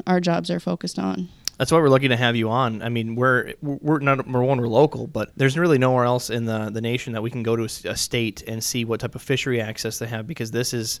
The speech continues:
Speaker 2: the land of, they said ten thousand lakes, but it's actually eighteen thousand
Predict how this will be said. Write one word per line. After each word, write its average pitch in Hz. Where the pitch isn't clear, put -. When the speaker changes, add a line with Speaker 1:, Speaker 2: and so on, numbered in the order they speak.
Speaker 2:
the 127
land 123
of, 113
they 117
said 110
ten 127
thousand 127
lakes, 131
but 110
it's 110
actually 113
eighteen 120
thousand 151